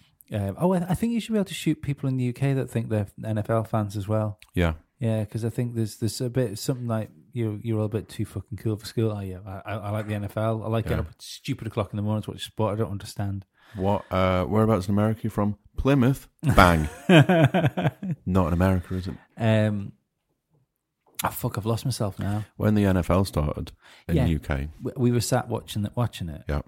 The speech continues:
Speaker 1: And, um,
Speaker 2: With Wally. He's a big fan, isn't he?
Speaker 1: No, no, no,
Speaker 2: Oh.
Speaker 1: no. It was, um, it was Nick. It was a guy you didn't, I didn't know. He was my old flatmate.
Speaker 2: Right.
Speaker 1: And we were pretty drunk. Not
Speaker 2: Mm-hmm.
Speaker 1: good, like, 'cause it was on, it was on, um,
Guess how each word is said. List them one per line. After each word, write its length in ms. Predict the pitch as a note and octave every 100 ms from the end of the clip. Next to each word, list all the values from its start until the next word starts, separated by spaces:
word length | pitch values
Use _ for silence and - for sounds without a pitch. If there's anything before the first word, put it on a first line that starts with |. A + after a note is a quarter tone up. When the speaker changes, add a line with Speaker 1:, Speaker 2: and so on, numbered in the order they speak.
| G#2+
Speaker 1:
And, 220 | G#2 G2+
um, 400 | F#2+ F#2 F2+ E2
Speaker 2:
With 180 | G#2 F#2
Wally. 440 | A#2 D#3 D2+ - - _ - - _ _ _ _ _ _ _ _ _ _ _ -
He's 200 | G2+ G#2+
a 40 |
big 140 | D2+ B2+
fan, 100 | C3+
isn't 100 | C#3+ D3
he? 40 |
Speaker 1:
No, 340 | D3 C3+ B2+ -
no, 420 | A#2 A#2 A#2 A#2
no, 220 | A2+ G#2+ G#2
Speaker 2:
Oh. 40 |
Speaker 1:
no. 240 | G#2 G2+
It 120 | G2+ G2
was, 200 | G2+ G#2
um, 580 | G2 G2 F#2+ F#2 F2+ - - - _ _ _ _ _ _ _ _ _ -
it 20 | A#2
was 100 | G#2
Nick. 240 | A2+ -
It 40 | -
was 100 | G#2+
a 40 |
guy 140 | A2 G2+
you 80 |
didn't, 240 | G2 G2+ G2
I 40 |
didn't 240 | F#2+ G#2 F#2
know. 120 | G2
He 80 | G2
was 100 | G#2
my 80 |
old 120 | G2+ -
flatmate. 140 | G#2+ A2
Speaker 2:
Right. 140 | F#2+ F#2 - _ - _ - - - _ -
Speaker 1:
And 120 | A2+
we 80 | C#3
were 100 | E3
pretty 220 | - G3
drunk. 380 | A#2+ G2 G#2 -
Not 120 | - F#2+
Speaker 2:
Mm-hmm. 80 | F2+
Speaker 1:
good, 80 | G#2
like, 120 | G#2
'cause 80 | D#3
it 40 |
was 120 | C#3
on, 140 | D3 A#2 - -
it 160 | C#3+ C#3
was 100 | B2+
on, 380 | B2 B2 A2+ G#2+
um, 680 | A2 G2+ G2 F#2+ F#2 F2 C#2